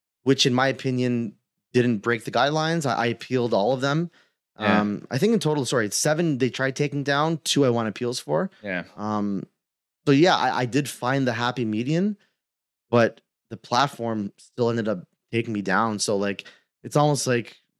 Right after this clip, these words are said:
Speaker 1: going back to, you know, working for a company or not working for
Speaker 2: Yeah.
Speaker 1: yourself. Like, even, even as a creator,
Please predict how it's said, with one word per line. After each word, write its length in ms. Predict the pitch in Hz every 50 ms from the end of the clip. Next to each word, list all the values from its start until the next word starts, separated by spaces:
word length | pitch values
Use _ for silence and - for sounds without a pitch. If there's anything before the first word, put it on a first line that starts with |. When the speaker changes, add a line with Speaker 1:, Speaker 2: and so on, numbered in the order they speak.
| _ _ -
Speaker 1:
going 160 | 131 135 127
back 260 | 135 127 127 127 - -
to, 300 | - 123 113 110 104 101 - _ _ _ _ _ _
you 60 | 127
know, 100 | 120 110
working 300 | 104 110 131 127 - 147
for 140 | 127 - 123 110
a 40 |
company 340 | 98 123 123 123 113 160 170 147
or 40 |
not 180 | 113 117 117 120
working 180 | 120 117 117 120
for 80 | 104 104
Speaker 2:
Yeah. 80 | 101 98 98
Speaker 1:
yourself. 320 | 95 127 143 135 110 98
Like, 240 | 107 104 101 - - - - _ _ _ _ _ _ _
even, 240 | 156 151 170 175 - - _ _
even 220 | 165 170 185 220
as 140 | 214 202 151
a 40 | 147
creator, 760 | 123 - - - 123 117 120 143 156 127 107 104 113 120 -